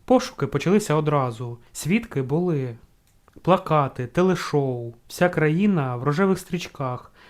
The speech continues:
Це улюблений колір Джесі. Але жодного реального сліду. Джесі зникла так, ніби розчинилась.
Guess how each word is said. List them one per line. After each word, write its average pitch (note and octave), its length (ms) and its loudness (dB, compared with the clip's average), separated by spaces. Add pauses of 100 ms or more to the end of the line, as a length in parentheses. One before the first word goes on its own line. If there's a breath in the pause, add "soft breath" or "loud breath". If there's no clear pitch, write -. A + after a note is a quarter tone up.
(120 loud breath)
Це F#3+ 120 2
улюблений C3+ 480 4
колір D3 340 0
Джесі. B2+ 680 -8 (220)
Але C#3+ 300 0
жодного D#3 420 2
реального D3+ 480 2
сліду. C3+ 600 -4 (140)
Джесі D3+ 360 0
зникла C#3+ 380 0
так, G#3 420 -2
ніби D3+ 720 0
розчинилась. C#3+ 920 -2